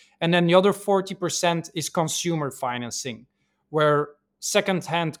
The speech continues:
car loans and student loans are the biggest part of the portfolio. We have onboarded around thirty different kinds of institutional investors onto the platform, with a few global ones that are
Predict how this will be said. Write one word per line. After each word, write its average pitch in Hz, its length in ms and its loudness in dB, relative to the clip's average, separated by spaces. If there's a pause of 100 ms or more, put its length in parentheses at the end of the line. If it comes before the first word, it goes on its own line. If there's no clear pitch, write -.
car 170 240 6
loans 202 560 0
and 147 160 -2
student 170 500 0
loans 160 480 0
are 143 220 0
the 139 100 -4
biggest 135 480 -4
part 139 380 0 (120)
of 143 160 0
the 156 80 0
portfolio. 131 760 -8 (640)
We 175 220 -4
have 190 220 6
onboarded 180 880 2 (680)
around 160 520 0 (200)
thirty 185 400 2
different 165 520 -4
kinds 156 420 -2
of 147 280 -2
institutional 160 720 -4
investors 143 800 -4
onto 156 340 -4
the 139 80 -6
platform, 202 720 -4 (720)
with 165 220 -2
a 165 80 -2
few 185 640 0 (120)
global 170 560 4
ones 160 420 2
that 160 160 -2
are 147 100 0